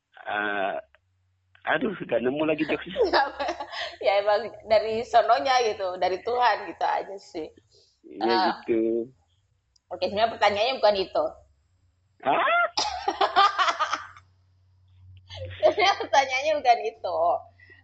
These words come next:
Speaker 2: Eh,
Speaker 1: Iya.
Speaker 2: pertanyaan, eh, pertama, aku tuh mau nanya, ap-, eh, stand up comedy itu apa sih? Maksudnya,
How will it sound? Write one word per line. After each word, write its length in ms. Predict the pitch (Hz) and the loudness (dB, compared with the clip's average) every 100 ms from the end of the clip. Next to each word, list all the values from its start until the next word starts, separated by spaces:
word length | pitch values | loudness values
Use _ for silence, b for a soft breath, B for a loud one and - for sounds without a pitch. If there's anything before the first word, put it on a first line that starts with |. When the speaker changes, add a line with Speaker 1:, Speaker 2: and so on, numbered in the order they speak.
| - | -16
Speaker 2:
Eh, 260 | - 180 175 | -6 0 4
Speaker 1:
Iya. 320 | 175 175 175 - - - _ _ _ - | 8 8 6 2 -6 -18 _ _ _ -12
Speaker 2:
pertanyaan, 580 | - 226 220 220 226 233 233 | 2 2 2 0 -2 -2 -6
eh, 340 | 226 - 220 220 | -6 0 0 0
pertama, 460 | 226 226 214 214 226 | 0 2 2 2 0
aku 120 | 269 269 | 0 -2
tuh 120 | 262 | -8
mau 140 | 269 247 | -8 -6
nanya, 440 | 208 214 226 220 - | -6 -6 -6 -6 -2
ap-, 280 | 226 220 - _ _ - | 0 0 -2 _ _ 0
eh, 140 | 233 233 | 0 0
stand 260 | 254 226 | -2 -2
up 140 | 220 - | -2 -4
comedy 500 | 254 240 240 226 220 | -4 -4 -6 -10 -14
itu 120 | - 277 | -4 -2
apa 260 | 226 233 | -2 -4
sih? 400 | 285 - 311 330 311 | -14 -10 -10 -10 -14
Maksudnya, 520 | 226 - 240 277 | -20 -20 -20 -20